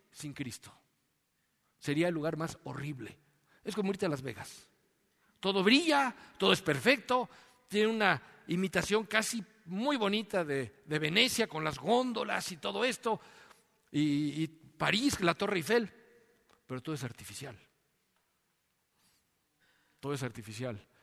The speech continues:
Sería lo mismo. La mayor bendición del cielo es que ahí está nuestro Señor Jesucristo. Esa es la mayor bendición, hermanos. Entonces, anima-, debemos animarnos con esa bendición.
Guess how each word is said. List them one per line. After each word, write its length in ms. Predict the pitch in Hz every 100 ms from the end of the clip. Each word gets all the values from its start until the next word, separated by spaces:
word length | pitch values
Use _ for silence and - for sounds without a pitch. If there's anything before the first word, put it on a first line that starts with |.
| _
Sería 340 | - 160 185
lo 120 | 214 190
mismo. 520 | 247 262 214 107 - _ _ _ _ _ _ _ -
La 160 | 127 139
mayor 460 | 143 139 165 208
bendición 600 | 208 190 170 151 - 151
del 160 | 151 127
cielo 500 | - 135 131 120 101
es 140 | 117 -
que 100 | 117
ahí 160 | 120
está 440 | 127 - 123 117 -
nuestro 260 | 113 - 104
Señor 280 | 110 117
Jesucristo. 600 | 113 107 - - - - - _ _ _ _ _ _ _ _ _
Esa 140 | - 165
es 40 |
la 80 | 151
mayor 460 | 151 139 156 180
bendición, 520 | 175 156 135 - 147 139
hermanos. 520 | 120 117 - - - - - - -
Entonces, 340 | 117 170 - - _ _ _ _
anima-, 420 | - 147 156 175 185 - -
debemos 300 | 156 214 190
animarnos 600 | 165 156 170 175 147 -
con 120 | 139
esa 140 | 139 139
bendición. 380 | 120 113 127